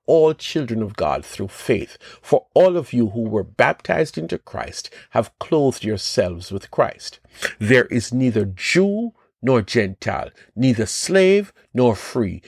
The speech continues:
nor is there male and female, for you are all one in Christ Jesus.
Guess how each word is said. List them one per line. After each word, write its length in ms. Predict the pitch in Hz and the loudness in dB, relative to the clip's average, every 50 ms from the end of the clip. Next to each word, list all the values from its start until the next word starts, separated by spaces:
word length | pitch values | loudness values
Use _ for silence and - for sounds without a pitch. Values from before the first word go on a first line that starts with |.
| - _ - | -20 _ -2
nor 260 | 131 143 165 175 180 | 0 2 4 4 4
is 180 | 185 185 156 - | 2 0 -2 -2
there 220 | - 131 127 117 | 0 2 2 2
male 640 | 110 107 107 113 127 143 156 165 175 180 185 185 - - - | 2 0 -4 -2 0 2 4 4 4 4 2 0 -2 -6 -6
and 160 | 117 104 95 | -6 -6 -6
female, 580 | - - - - 175 160 131 117 104 104 - - - - _ | -10 -12 -8 -8 -6 -6 -4 -4 -4 -4 -6 -8 -12 -18 _
for 280 | _ - - 156 143 | _ 0 2 2 2
you 260 | 123 117 135 147 131 | 2 2 0 2 4
are 200 | 127 120 110 - - _ | 4 4 4 2 -2 _
all 280 | - 131 151 165 165 156 | 2 4 6 6 6 4
one 540 | 135 104 95 101 98 110 127 139 135 123 - - _ - | 2 -2 -6 -2 0 2 2 2 2 0 -2 -8 _ -2
in 180 | 127 123 110 - | 0 0 0 -2
Christ 520 | - - - - 78 - - - - - - | -6 -6 -2 0 0 0 -2 -4 -10 -20 -18
Jesus. 840 | - - 120 127 120 107 101 - 98 - - - - - - _ | -8 -4 -2 0 0 -2 -2 -4 -6 -8 -8 -10 -16 -20 -20 _